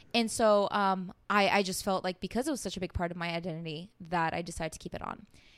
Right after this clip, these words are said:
And kind of especially in high school, I start questioning again, do I wanna have it on and everything? And so, um, I just decided that long term, I believe my beliefs, uh, fall in line with what the hijab,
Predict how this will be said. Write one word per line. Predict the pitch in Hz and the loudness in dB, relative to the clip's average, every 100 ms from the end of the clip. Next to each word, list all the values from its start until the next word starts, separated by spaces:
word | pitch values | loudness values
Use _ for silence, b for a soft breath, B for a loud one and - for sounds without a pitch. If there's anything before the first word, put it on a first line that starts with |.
| b _ | b _
And | 202 196 190 185 | 0 0 0 -2
kind | - 226 | 0 2
of | 214 | 2
especially | 190 202 - 185 | 0 -2 -2 -4
in | |
high | 180 - 214 | -6 -2 0
school, | - - 185 165 | 0 -2 0 0
I | 170 | -4
start | - 170 | -4 -8
questioning | - 170 - 170 | -6 -8 -6 -8
again, | 160 143 | -8 -8
do | 156 | -4
I | 160 | -2
wanna | 165 165 165 | -2 -4 -6
have | 160 - | -8 -8
it | - | -2
on | 185 180 175 | 0 0 -2
and | 175 | -4
everything? | 165 170 - 170 170 | -8 -8 -10 -10 -10
And | 170 | -12
so, | - 170 160 160 b b b b - | -4 0 2 0 b b b b -2
um, | 190 185 | -2 2
I | - 269 | 4 4
just | 302 - | 0 -6
decided | 254 226 294 269 196 | -6 -4 -4 -4 -2
that | 185 185 | -2 0
long | 185 185 | -4 -4
term, | 214 208 196 - _ | -2 0 -2 -8 _
I | 196 | 0
believe | 180 180 180 190 185 180 170 - _ _ | 0 -4 -2 -2 -2 -4 -10 -20 _ _
my | 208 240 | 4 4
beliefs, | 277 202 151 147 - - - - | 4 0 0 -2 -6 -10 -10 -6
uh, | 180 | -4
fall | - 185 | 4 4
in | 180 180 | 4 -2
line | 170 | -2
with | 170 - | -4 -2
what | 170 - | -2 -2
the | - | -4
hijab, | 175 170 160 151 | -2 0 0 -2